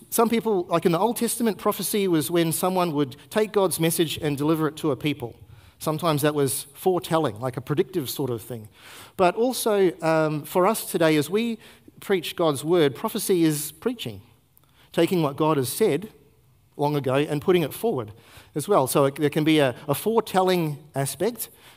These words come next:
kind of like Agabus there when, in Acts twenty, when he's talking to Paul and says, "Okay, you know, the person who wears this belt is gonna be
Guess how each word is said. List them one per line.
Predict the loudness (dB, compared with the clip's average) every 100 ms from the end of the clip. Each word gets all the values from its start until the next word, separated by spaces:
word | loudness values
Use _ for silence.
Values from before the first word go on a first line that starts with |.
| -8
kind | -4
of | 0
like | 0 0
Agabus | -4 -4 -4 -4 -6
there | -2 2 2
when, | 2 0
in | -2 -2
Acts | -2 -6
twenty, | -4 -4 -2
when | -4 -4
he's | -4
talking | -2 -2 -2
to | -6
Paul | 0 2 2
and | 0
says, | 0 0 0 -4 -14 -20 -14
"Okay, | -10 -4 -2
you | 0
know, | -2
the | 0
person | 0 0 -2
who | -2 -4 -2
wears | 2 2
this | 0 -4
belt | -2 -2 -2
is | -6
gonna | -8 -8
be | -6 -8